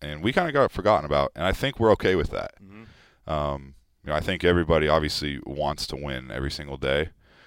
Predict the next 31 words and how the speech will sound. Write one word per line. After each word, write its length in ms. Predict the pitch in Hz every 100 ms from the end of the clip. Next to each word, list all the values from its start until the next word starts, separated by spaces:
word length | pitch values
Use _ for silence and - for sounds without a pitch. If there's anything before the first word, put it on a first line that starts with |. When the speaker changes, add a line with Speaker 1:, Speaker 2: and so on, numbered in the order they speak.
| - _
Speaker 1:
But 100 | -
I 40 | 82
think 220 | 101 82
now, 400 | 80 82 80 73
this 200 | 76 78
season, 280 | 78 73 73
we 120 | 73
have 280 | 76 69 64
both. 440 | 76 - - - - _
We 120 | 73
want 280 | 73 80 76
to 80 | -
win, 380 | 73 76 73 69 - - - _ _
and 160 | 82 78
we 120 | 69
expect 360 | - 60 65
to 60 | -
win. 200 | 50 50 - - _ -
And 260 | 69 69
I 40 | 67
think, 380 | - 87 71 - 67 - - _ _ _
I 40 | 78
mean, 100 | 78
I 140 | 82
haven't 300 | 92 90 80
been 160 | 78 87
a 60 |
part 280 | 80 85 85
of 140 | 80 73
a, 220 | 71 71 - _ _ _ _ _ 71
um, 420 | 73 73 73 71